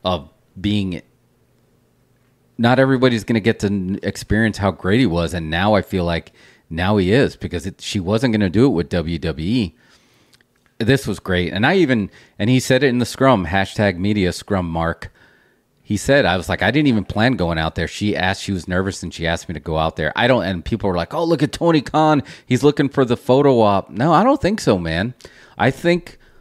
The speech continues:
Martha Hart should have been treated like a queen, the Queen of Hearts. So I'm glad that the person that's writing the checks came out there and showed her the proper respect and gave her the mic, and they gave her the fl-,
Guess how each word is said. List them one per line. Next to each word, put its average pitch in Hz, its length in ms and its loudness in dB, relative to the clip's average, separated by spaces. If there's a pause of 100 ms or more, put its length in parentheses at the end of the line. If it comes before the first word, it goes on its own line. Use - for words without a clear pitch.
(800)
Martha 120 480 2
Hart 120 480 2
should - 500 2
have 117 160 2
been 107 220 2
treated 113 460 0
like 101 220 2
a 92 60 -4
queen, 165 540 2 (180)
the 117 100 4
Queen 139 280 2
of 156 80 0
Hearts. 151 520 0 (560)
So 131 220 2
I'm 139 220 2
glad 135 420 2
that 117 200 2
the 90 180 0 (220)
person 139 360 0
that's 117 260 0
writing 123 420 2
the 107 100 -2
checks - 440 -2
came 113 340 0
out 123 240 2
there 87 320 0 (340)
and 98 160 -2
showed 151 300 2
her 110 180 2
the 87 80 -2
proper 92 400 -2
respect 85 500 -4
and 98 180 -4 (180)
gave 170 280 6
her 120 140 4
the 95 80 0
mic, 92 320 0
and 98 100 -2
they 95 60 -2
gave 104 300 2
her 175 40 -2
the 117 120 2
fl-, - 160 -14